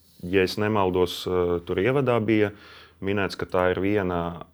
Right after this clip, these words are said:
ābele ābeļdārzā vai kaut kā tam līdzīgi. Bija tāds citāts, un, un, un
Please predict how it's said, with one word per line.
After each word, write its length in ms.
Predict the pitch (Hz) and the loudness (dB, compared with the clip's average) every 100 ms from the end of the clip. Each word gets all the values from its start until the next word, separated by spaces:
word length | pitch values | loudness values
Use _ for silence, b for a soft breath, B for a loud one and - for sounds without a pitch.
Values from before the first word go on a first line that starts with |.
| _ _ _ - | _ _ _ -6
ābele 800 | 85 110 90 87 85 85 85 85 | 0 2 2 0 0 0 -2 -2
ābeļdārzā 720 | 85 139 160 143 117 110 98 85 | 0 2 2 0 0 0 0 0
vai 120 | 85 | 0
kaut 160 | 95 90 | -2 -2
kā 120 | 87 | -2
tam 180 | 151 156 | 0 2
līdzīgi. 460 | 117 95 98 90 - b _ - | 2 2 2 0 -10 b _ -10
Bija 320 | 95 95 95 | -4 -2 -4
tāds 280 | 92 90 - | -4 -8 -8
citāts, 560 | - 107 - 95 87 - | -6 -4 0 -2 -2 -6
un, 160 | 92 | -6
un, 120 | 92 92 | -4 -4
un 220 | 92 | -6